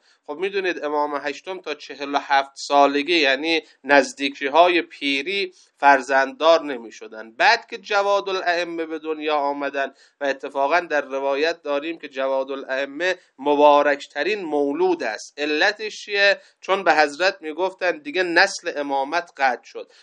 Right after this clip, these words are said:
بعد امام هشتم فرمود: «این فرزند منه.» مخالفین خواستن بگن نه،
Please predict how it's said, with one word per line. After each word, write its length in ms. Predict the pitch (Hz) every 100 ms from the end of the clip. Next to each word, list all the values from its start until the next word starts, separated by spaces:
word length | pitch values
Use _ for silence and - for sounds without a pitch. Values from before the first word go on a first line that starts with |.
| _
بعد 240 | 208 247 214
امام 320 | 208 233 226
هشتم 440 | 202 190 - 208
فرمود: 380 | 190 175 185 196
«این 120 | 202
فرزند 600 | 190 156 143 147 180 160 127
منه.» 280 | 120 117
مخالفین 880 | 120 139 160 180 175 180 180 220 226
خواستن 600 | 220 214 220 - 214 196
بگن 340 | 185 202 208 196
نه، 480 | 185 202 185 147